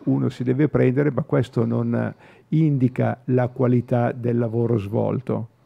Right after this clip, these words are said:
perché normalmente, come, come accade, accadeva anche nei tempi passati, eh, chi si impegna in politica,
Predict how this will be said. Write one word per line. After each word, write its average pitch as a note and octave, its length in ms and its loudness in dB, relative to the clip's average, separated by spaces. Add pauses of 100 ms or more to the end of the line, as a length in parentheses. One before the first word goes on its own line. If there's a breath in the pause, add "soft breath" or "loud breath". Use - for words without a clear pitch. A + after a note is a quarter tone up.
(800 soft breath)
perché - 400 -2 (120)
normalmente, B2 920 2
come, A2 520 -4
come F2+ 380 -10 (280)
accade, B2 720 0
accadeva A#2+ 680 4
anche A#2 220 -2
nei G#2+ 140 -2
tempi B2 300 0
passati, B2 720 0 (340 loud breath)
eh, - 240 -2
chi C3+ 180 4
si - 140 -2
impegna A#2+ 680 2
in A2+ 220 0
politica, B2+ 800 0